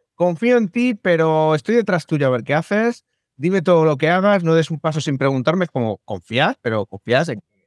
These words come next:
qué confías, no? Y a veces es peor porque se genera, pues al final, eh, disonancias, ¿no? Y, y se generan,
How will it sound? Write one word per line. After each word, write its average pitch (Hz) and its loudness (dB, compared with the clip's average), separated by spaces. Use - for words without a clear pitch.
qué 120 -6
confías, 120 -2
no? 147 -2
Y 123 -6
a 135 2
veces 175 -2
es 185 -2
peor 185 2
porque 139 -2
se 123 -10
genera, 156 0
pues 131 -2
al 131 0
final, 147 -2
eh, 117 -2
disonancias, 135 -2
¿no? 151 0
Y, 113 -8
y 110 -12
se 117 -8
generan, 135 -2